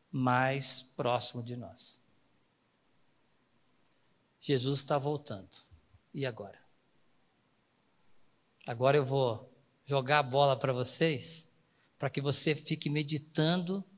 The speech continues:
nessas palavras, na palavra de Deus, no que foi dito aqui. E aí? Jesus está voltando. Eu tenho, eu quero realmente, eu espero a volta do Senhor. Eu tenho guardado a palavra, eu tenho perseverado.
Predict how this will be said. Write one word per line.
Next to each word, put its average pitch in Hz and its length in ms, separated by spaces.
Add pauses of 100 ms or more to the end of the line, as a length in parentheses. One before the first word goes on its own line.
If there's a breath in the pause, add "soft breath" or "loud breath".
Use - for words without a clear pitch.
(520)
nessas 131 280
palavras, 123 800
na 123 100
palavra 139 380
de 127 100
Deus, 123 680 (200)
no 147 60
que - 100
foi 147 160
dito 131 300
aqui. 147 300 (1400)
E 202 100
aí? 127 280 (180)
Jesus 143 300
está 147 140
voltando. 123 600 (380)
Eu 180 80
tenho, 156 440 (560)
eu 175 80
quero 170 300 (220)
realmente, 139 500
eu 135 40
espero 147 460
a 135 40
volta 127 320
do 120 80
Senhor. 123 440 (1080)
Eu 135 80
tenho 151 180
guardado 139 520
a 127 40
palavra, 123 540
eu 120 60
tenho 135 180
perseverado. 123 1080